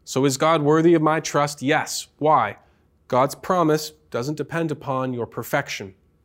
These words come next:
Two, God's promise doesn't depend upon your comprehension.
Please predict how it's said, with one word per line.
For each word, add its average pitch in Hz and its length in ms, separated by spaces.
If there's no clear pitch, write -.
Two, 214 440
God's 147 280
promise 151 400
doesn't 139 260
depend 147 340
upon 135 420
your 127 120
comprehension. 110 840